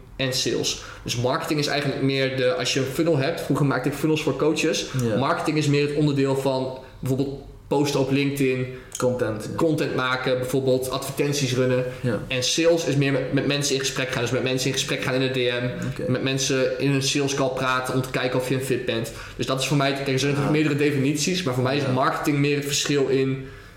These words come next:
Speaker 1: ja, maar ze zijn op hetzelfde principe gebouwd, snap je? Dus het is
Speaker 2: Ja.
Speaker 1: heel dicht bij elkaar. En vaak als je goed bent in sales, ben je ook best wel goed in marketing. En
Speaker 2: Ja.
Speaker 1: marketing is gewoon op grotere schaal.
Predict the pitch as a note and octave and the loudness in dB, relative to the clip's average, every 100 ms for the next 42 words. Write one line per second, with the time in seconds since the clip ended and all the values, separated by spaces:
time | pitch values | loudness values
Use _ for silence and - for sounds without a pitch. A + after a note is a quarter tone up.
0 | - - - - - - - - - C3+ | -20 -20 -20 -20 -20 -20 -20 -20 -12 -10
1 | - C#3+ D3+ D3 C3+ D#3 F#3+ G3 F3+ F#3 | -2 -2 0 -2 0 0 0 0 0 0
2 | D3+ B2 D#3 D3 C3 C3 C3 A#2+ G#2 C3 | 0 0 0 0 0 0 0 -2 -2 -2
3 | C3+ C3+ B2+ C3 D#3+ A#2+ D3+ C#3+ D#3 C#3 | 0 0 0 0 0 2 2 2 0 0
4 | C3+ C3 C3+ D#3 C#3 C3+ C#3 D3+ C3 C#3 | 0 0 0 0 0 0 -2 0 0 0
5 | D3+ D3 C#3+ C3+ C3 - D3 D3+ C3 C3 | 2 2 2 2 0 2 2 2 2 2
6 | D3 C#3 C#3 C#3 C3+ B2 D3+ - D#3+ E3+ | 0 0 2 2 2 0 0 0 0 0
7 | B2 C3 C#3 - C3+ - C3+ C3+ C3+ C3+ | 2 2 0 0 0 2 0 2 0 2
8 | C3 - B2 G2+ | 0 0 -2 -4